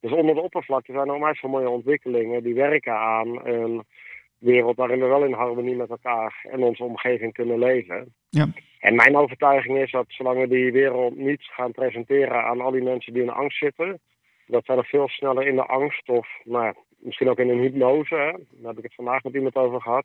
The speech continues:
Speaker 1: dat het misschien meer een hypnose is waarin die mensen gevangen zitten. En om ze uit die hypnose te kunnen halen, moeten ze uit hun angst komen.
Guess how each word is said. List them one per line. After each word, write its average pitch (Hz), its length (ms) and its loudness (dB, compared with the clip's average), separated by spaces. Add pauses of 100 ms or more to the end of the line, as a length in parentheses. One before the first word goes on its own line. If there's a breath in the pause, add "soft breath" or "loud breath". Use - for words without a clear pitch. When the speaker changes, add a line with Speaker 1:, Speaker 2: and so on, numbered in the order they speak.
Speaker 1:
dat 117 140 -2
het 113 100 -4
misschien 120 260 -8
meer 120 180 0
een 117 80 -2
hypnose 120 680 0
is - 240 -10 (320 soft breath)
waarin 120 240 0
die 120 80 2
mensen 120 300 -4
gevangen 117 400 -4
zitten. 120 460 -4 (1200 loud breath)
En 131 140 4
om 135 80 4
ze 139 80 -2
uit 139 160 2
die 147 100 0
hypnose 147 440 2
te - 100 -20
kunnen 139 220 -2
halen, 117 360 -2
moeten 131 180 -8
ze 143 60 -6
uit 139 140 -2
hun 135 120 -10
angst 147 300 -8
komen. 95 340 -10